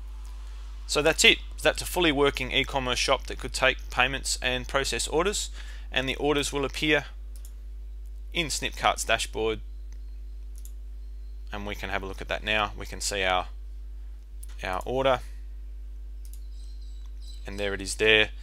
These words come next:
There's my Meow Mix one kilo bag. So while I'm doing a video,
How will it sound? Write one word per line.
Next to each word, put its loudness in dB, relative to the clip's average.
There's 0
my 0
Meow 4
Mix -2
one 0
kilo 2
bag. 6
So 8
while 12
I'm 8
doing 6
a 2
video, 10